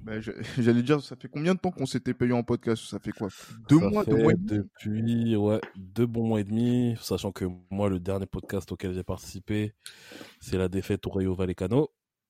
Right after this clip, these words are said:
Speaker 2: Et
Speaker 1: Et c'est
Speaker 2: d'ailleurs, que, que j'avais présenté, du coup. Et, euh, depuis, euh, ouais, on l'a fait avec Pablo, en plus, c'était marrant.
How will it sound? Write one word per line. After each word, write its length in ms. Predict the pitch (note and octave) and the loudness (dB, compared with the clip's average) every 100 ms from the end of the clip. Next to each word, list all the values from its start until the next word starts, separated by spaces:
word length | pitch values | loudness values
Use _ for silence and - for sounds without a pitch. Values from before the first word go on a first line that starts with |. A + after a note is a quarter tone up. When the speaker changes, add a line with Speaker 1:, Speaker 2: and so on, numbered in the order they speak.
| _ _ - _ _ | _ _ -20 _ _
Speaker 2:
Et 60 | G#2+ | 2
Speaker 1:
Et 20 | |
c'est 60 | |
Speaker 2:
d'ailleurs, 340 | G#2+ A2 G#2 F#2+ | 6 6 6 4
que, 240 | G#2+ G2 | 0 -2
que 140 | F#2 F#2 | -2 -2
j'avais 180 | F#2+ | -2
présenté, 380 | F#2+ F#2+ F2+ G2+ | 0 -2 -4 -2
du 140 | A2 F#2 | -2 -2
coup. 160 | C#3+ E3 _ - - _ _ - - - | -4 -4 _ -20 -20 _ _ -18 -14 -6
Et, 200 | G2+ F#2+ | -2 0
euh, 60 | |
depuis, 460 | F2 F2+ - B2 A#2+ | 0 -4 0 2 4
euh, 220 | G2 F2+ | 4 2
ouais, 160 | F2+ C4 | 4 6
on 60 | C#4 | 6
l'a 100 | G#2+ | 4
fait 120 | A2 | 2
avec 140 | G2+ | 2
Pablo, 260 | A2+ E3 D#3+ | 2 2 2
en 20 | |
plus, 120 | A#2+ | -2
c'était 140 | - F2+ | -8 -6
marrant. 300 | F#2 F2+ | -2 -2